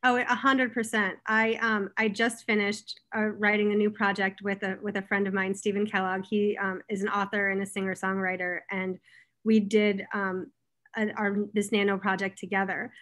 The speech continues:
And the other night I told him, 'cause this was his, his, his book that he has out is a book of essays. This was his first novel. And I told him, like, reaching those final two words, the end, is a really big deal.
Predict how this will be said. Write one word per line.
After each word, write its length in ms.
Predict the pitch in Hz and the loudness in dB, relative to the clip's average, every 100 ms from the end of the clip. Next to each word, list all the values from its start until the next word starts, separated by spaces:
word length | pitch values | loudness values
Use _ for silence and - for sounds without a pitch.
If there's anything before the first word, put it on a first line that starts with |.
| - - _ - | -20 -20 _ -2
And 280 | 208 208 208 | 2 4 4
the 80 | 220 | 4
other 180 | 214 220 | 6 6
night 300 | 220 208 208 | 6 4 2
I 60 | 208 | -4
told 280 | - 247 220 | 0 0 2
him, 180 | 202 | 0
'cause 100 | 214 | -2
this 140 | 208 196 | -4 -2
was 160 | 202 | -2
his, 240 | 220 202 - | -2 -2 -6
his, 260 | - 220 214 - - | -2 -2 -2 -8 -4
his 220 | 233 220 | 0 0
book 200 | 226 220 | 0 0
that 80 | 214 | 2
he 60 | 208 | 2
has 140 | 196 | 2
out 160 | 196 196 | 0 0
is 120 | 190 | -4
a 40 | |
book 200 | 202 196 | -8 -8
of 80 | 190 | -6
essays. 400 | 196 196 190 180 | -6 -6 -8 -6
This 160 | 208 196 | -6 -4
was 100 | 214 | -4
his 140 | 202 | -4
first 300 | - 196 196 | -4 -6 -4
novel. 260 | 196 180 180 | -4 -4 -4
And 100 | 190 | -8
I 60 | 214 | -6
told 280 | - 240 | -4 -2
him, 180 | 214 190 | -2 -4
like, 160 | 190 196 - - _ _ - | -6 -8 -10 -20 _ _ 0
reaching 460 | 233 220 277 285 | 2 2 4 4
those 240 | 233 220 220 | 4 0 0
final 340 | 214 214 220 | 2 2 2
two 160 | 220 226 | 0 -2
words, 300 | 202 202 - | 0 -2 -2
the 140 | 214 | -2
end, 220 | 196 208 | 0 2
is 100 | 220 | 0
a 60 | 208 | 0
really 260 | 190 196 202 | -2 -2 -2
big 220 | 196 180 | -4 -2
deal. 420 | 196 190 214 220 | -2 0 -2 -6